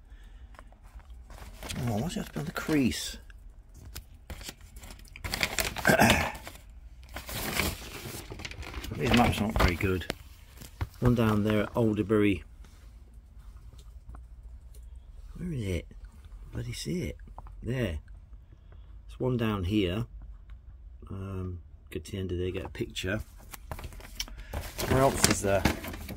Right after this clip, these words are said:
So there's one there, one up there, Bradley Shops,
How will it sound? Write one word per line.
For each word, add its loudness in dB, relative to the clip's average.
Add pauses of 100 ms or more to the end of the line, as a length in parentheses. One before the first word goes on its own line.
(1120)
So -12
there's -6
one 4
there, 4 (340)
one 4
up 0
there, -2 (920)
Bradley 0
Shops, -2